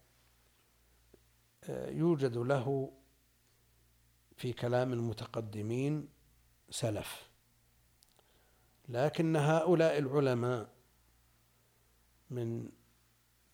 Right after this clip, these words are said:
إدامة نظرهم وسعة اطلاعهم على نصوص الشريعة وعلى قواعدها العامة،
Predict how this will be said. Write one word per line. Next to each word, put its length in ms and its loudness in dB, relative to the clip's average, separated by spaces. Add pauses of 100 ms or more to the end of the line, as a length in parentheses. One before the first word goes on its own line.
إدامة 480 2
نظرهم 680 0 (920)
وسعة 500 0
اطلاعهم 800 -2
على 240 2
نصوص 440 -4
الشريعة 760 -4 (840)
وعلى 260 -2
قواعدها 800 0
العامة، 640 0